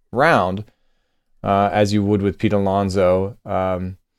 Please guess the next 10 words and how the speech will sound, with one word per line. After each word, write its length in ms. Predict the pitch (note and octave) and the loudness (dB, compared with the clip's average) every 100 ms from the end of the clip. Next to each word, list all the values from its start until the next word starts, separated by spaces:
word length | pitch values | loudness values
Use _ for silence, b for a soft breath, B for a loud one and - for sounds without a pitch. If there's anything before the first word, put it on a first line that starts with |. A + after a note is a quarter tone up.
| B B B _ _ _ _ _ _ | B B B _ _ _ _ _ _
is 260 | B2+ A#2+ G2+ | -4 -2 2
not, 480 | A#2+ A#2+ A#2 G#2+ - | 4 6 4 0 -10
uh, 200 | B2 A#2 | -4 -4
keeping 420 | - B2 B2 A2 | 2 2 4 4
you 140 | A2 | 4
afloat 420 | A2 - A2 G#2 F#2+ | 4 2 2 2 2
in 140 | G2 | -2
the 180 | F#2+ F2+ | -2 -4
steals 380 | - B2+ C3 - | -2 2 2 4
category. 880 | C3 B2 G#2+ A2+ A2+ A2 A2 G#2+ | 4 4 4 4 6 6 4 2